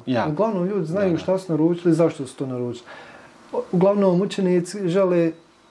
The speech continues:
Speaker 2: „Oku rabbi zidni ilma.”
Speaker 1: Mhm.
Speaker 2: Jel? Ovaj, razumljivo, naravno.
Speaker 1: Mhm.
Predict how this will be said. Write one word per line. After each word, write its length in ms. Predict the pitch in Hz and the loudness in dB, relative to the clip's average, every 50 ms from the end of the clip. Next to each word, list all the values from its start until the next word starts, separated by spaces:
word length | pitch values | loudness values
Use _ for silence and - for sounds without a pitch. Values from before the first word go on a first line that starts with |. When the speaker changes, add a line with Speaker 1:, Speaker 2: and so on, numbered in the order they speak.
| _ - | _ -4
Speaker 2:
„Oku 320 | 170 151 156 - 190 175 | -4 -2 0 2 2 4
rabbi 300 | 165 175 170 165 160 165 | 4 2 2 4 4 4
zidni 320 | 156 151 160 165 156 156 151 | 4 4 2 -2 -2 -2 -4
ilma.” 380 | 143 135 139 139 135 120 120 | -4 -4 -4 -6 -6 -8 -8
Speaker 1:
Mhm. 340 | 117 113 113 104 101 82 101 104 | -6 -4 -2 -2 -2 -4 -4 -4
Speaker 2:
Jel? 100 | 131 123 117 - - - - - - - - - - - | -4 -6 -6 -10 -14 -18 -20 -20 -20 -20 -20 -18 -12 -6
Ovaj, 380 | 139 131 131 127 127 127 127 131 | -4 -2 0 0 0 0 2 2
razumljivo, 540 | 135 147 147 160 196 190 170 151 135 127 131 | 2 2 2 2 0 0 0 0 0 -2 -2
naravno. 400 | 139 151 156 160 151 143 127 117 117 - - | 0 0 0 2 0 0 -2 -6 -8 -10 -10
Speaker 1:
Mhm. 240 | 117 104 92 101 110 | -8 -8 -4 -4 -4